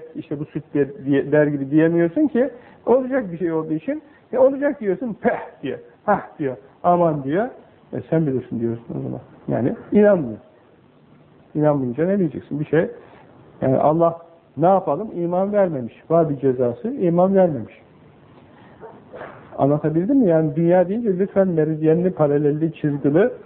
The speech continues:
efendim, beş kıtalı filan bir şey aklınıza gelmesin. Dünya ölüme kadarki zamanımız. Ahiret ruhumuzu teslim ettikten sonraki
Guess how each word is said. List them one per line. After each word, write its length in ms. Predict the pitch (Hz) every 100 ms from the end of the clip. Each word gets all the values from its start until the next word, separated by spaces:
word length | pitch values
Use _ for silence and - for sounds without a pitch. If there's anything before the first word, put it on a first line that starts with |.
| - - -
efendim, 560 | 160 139 143 151 190 160
beş 180 | 165 170
kıtalı 360 | 160 160 147
filan 300 | 139 151 185
bir 40 | 156
şey 140 | 170
aklınıza 420 | 156 - 151 151
gelmesin. 560 | 151 180 262 269 262 254 - - -
Dünya 400 | 196 233 269 320 - - _ _ -
ölüme 300 | 208 247 262
kadarki 600 | 240 202 190 196 320 392 185
zamanımız. 640 | 190 190 170 160 147 123 - _ _ -
Ahiret 440 | 185 208 233 302 - - _ _ _ _ _ _ -
ruhumuzu 600 | 147 214 220 233 240 240
teslim 280 | 226 220 226
ettikten 360 | 202 190 180 151
sonraki 400 | 135 117 127